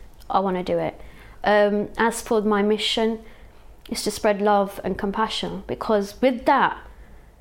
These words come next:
we can do so much more. A person can fly. The limitations that they live in, in their mind, it can go, because someone is not judging you. I've lived with stigma, judgment, ashamed, guilt.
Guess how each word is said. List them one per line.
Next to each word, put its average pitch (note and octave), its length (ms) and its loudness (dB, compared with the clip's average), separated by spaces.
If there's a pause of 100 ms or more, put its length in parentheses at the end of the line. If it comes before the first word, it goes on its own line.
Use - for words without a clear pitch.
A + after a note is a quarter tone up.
(200)
we D#4+ 320 6
can B3+ 260 0
do G#3+ 180 2
so A3 600 0
much - 280 -2
more. F3+ 220 -2
A - 80 2
person D4 600 2
can A3 280 0
fly. G#3+ 840 2 (400)
The A3+ 100 4
limitations C4 880 4
that A3+ 180 2
they G#3 80 2
live A3+ 240 4
in, A3+ 160 2
in G#3+ 200 2
their G#3+ 120 4
mind, G#3+ 380 2 (920)
it A3+ 100 -6
can A3 240 0
go, G3+ 380 2 (500)
because A#3+ 260 -4
someone C4 420 2
is G#3+ 140 2
not A3 240 2
judging G3+ 460 0
you. F#3 160 -4 (440)
I've C#4 240 4
lived A#3 240 2
with F#3 120 2
stigma, G#3+ 760 0
judgment, G#3+ 680 2
ashamed, G#3+ 760 2
guilt. A3+ 420 4